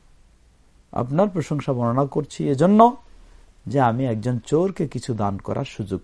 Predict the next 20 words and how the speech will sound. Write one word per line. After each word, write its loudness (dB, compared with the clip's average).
পেয়েছি, -14
একজন 2
চোরকে 6
কিছু -4
দান 2
করার 2
আমি -2
সুযোগ -2
পেয়েছি, 0
এজন্যই 4
আমি 2
আল্লাহ -2
আপনার -4
প্রশংসা -8
করছি। -18
মানুষ 4
বিষয়টিকে 2
নিয়ে -2
সমালোচনা -4
করছেন, -10